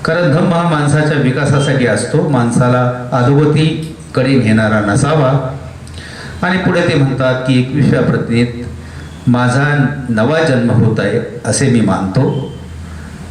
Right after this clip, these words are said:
आणि बावीसाव्या प्रतिज्ञेत "इतपर, इतपर, मी इतपर बुद्धाच्या शिकवणीप्रमाणे वागेल अशी प्रतिज्ञा करतो." हे जे एक ते बावीस प्रतिज्ञा आपण जर पाहिल्या तर जुन्या रूढी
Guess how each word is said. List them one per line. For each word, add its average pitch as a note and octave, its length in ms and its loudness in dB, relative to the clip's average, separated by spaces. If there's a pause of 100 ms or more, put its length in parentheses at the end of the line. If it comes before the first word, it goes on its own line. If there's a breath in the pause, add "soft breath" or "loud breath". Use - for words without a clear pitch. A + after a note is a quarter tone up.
(380)
आणि D3 220 2
बावीसाव्या C#3+ 540 2
प्रतिज्ञेत C3 800 0
"इतपर, B2+ 720 0 (440)
इतपर, C#3+ 760 0 (100)
मी D#3 120 4
इतपर C3+ 640 0
बुद्धाच्या D3 580 2
शिकवणीप्रमाणे A#2+ 880 2
वागेल A2 640 0 (280 loud breath)
अशी C3+ 360 0
प्रतिज्ञा A2+ 560 2
करतो." - 680 0 (800 loud breath)
हे F3+ 440 2
जे F3+ 340 0
एक D#3 220 0
ते D#3 60 2
बावीस C3+ 280 4
प्रतिज्ञा C3+ 460 4
आपण A#2+ 200 2
जर B2 140 2
पाहिल्या A2+ 540 2 (840 loud breath)
तर B2+ 80 2
जुन्या D#3 420 2
रूढी C#3 240 4